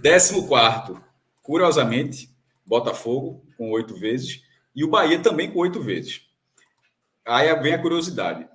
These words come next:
De-, já, é o décimo quarto lugar, mas na verdade são quinze times, né? Já que tá empatado. Desses quinze times, que tem de oito participações pra cima, o Bahia é o único que nunca chegou na semifinal. Todos os outros já chegaram pelo menos uma vez.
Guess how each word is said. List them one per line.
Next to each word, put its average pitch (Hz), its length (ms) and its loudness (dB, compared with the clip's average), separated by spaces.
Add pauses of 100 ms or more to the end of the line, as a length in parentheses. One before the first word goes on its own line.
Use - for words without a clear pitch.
(320)
De-, 131 380 -8
já, 127 120 -8 (420)
é 113 80 -6
o 117 100 -2
décimo 156 320 0
quarto 160 200 -2
lugar, 139 160 -4
mas 151 140 0
na - 80 -4
verdade 151 260 0
são 160 100 -6
quinze 202 260 -4
times, 92 260 -8
né? 120 120 -8
Já 123 120 -4
que - 80 -10
tá 117 60 -6
empatado. 107 460 -8
Desses 147 300 -4
quinze 285 460 0
times, - 440 -6 (1120)
que 120 360 -2
tem 120 380 -4
de 131 100 -6
oito 143 280 2
participações 147 500 -6
pra 120 140 -6
cima, 131 200 -8
o 131 40 -8
Bahia 135 300 0
é 143 140 -2
o 185 80 0
único 165 380 -4
que 175 120 -12
nunca 180 200 -8
chegou 165 280 -8
na 160 80 -8
semifinal. - 580 -10
Todos 170 220 -2
os 135 100 -10
outros 127 240 -4
já 127 120 -6
chegaram 110 400 -8
pelo 110 200 -8
menos 117 180 -14
uma 127 160 -10
vez. - 260 -18